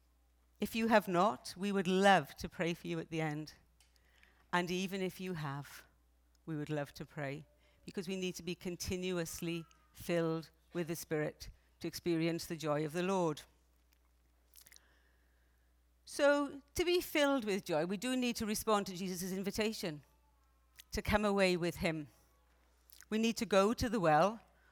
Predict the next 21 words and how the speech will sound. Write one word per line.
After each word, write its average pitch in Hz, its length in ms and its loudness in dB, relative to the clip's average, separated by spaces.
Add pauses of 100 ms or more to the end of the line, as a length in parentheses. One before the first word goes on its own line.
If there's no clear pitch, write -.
(100)
we 214 80 -2
need 214 180 0
to 233 100 -4
draw 196 320 0
the 185 100 -2
water, 165 560 -2 (300)
and 190 120 2
we 196 80 -2
need 170 180 -2
to 214 80 -10
drink. 190 460 -2 (1500)
We 269 100 4
can't 302 420 8
drink 220 680 0 (320)
if 214 100 -2
we 240 80 -2
don't 214 280 0
go 196 280 4
to - 160 -6
the 202 80 -2
well. 185 380 6